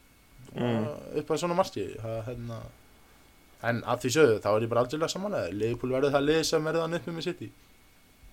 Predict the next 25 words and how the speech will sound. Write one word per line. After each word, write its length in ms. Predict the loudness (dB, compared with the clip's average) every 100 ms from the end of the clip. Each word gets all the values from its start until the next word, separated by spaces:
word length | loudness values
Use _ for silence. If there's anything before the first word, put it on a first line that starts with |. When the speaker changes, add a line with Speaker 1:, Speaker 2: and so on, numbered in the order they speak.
| -20 -20 -20 -20 -20 -20 -16
Speaker 2:
Þannig 280 | -14 -12
að, 140 | -12 -14 -18 -20 -20 -20 -20 -8
uh, 100 | 0
Speaker 1:
Haldast 360 | 2 4 4 10
bara 140 | 12
heilir 360 | 12 12 12 12
og 240 | 12 10
þetta 240 | 8 12 12
verður 220 | 12 12
bara, 180 | 12 12 12
eh, 240 | 8 0 0 6
jafnt 260 | 8 6 6
og 80 | 10
spennandi 380 | 12 12 8 6 2
aftur. 380 | 4 6 8 6 6 6 4 -20 -20 -20 -12 6
Það 40 |
Speaker 2:
Já, 80 | 10
Speaker 1:
var 80 | 12
nú 160 | 10
Speaker 2:
ég 160 | 4 4
Speaker 1:
ansi, 260 | 4 4 4
ansi 300 | 4 6 6
skemmtilegt 440 | 6 6 4 6
í 40 | 8
fyrra. 160 | 10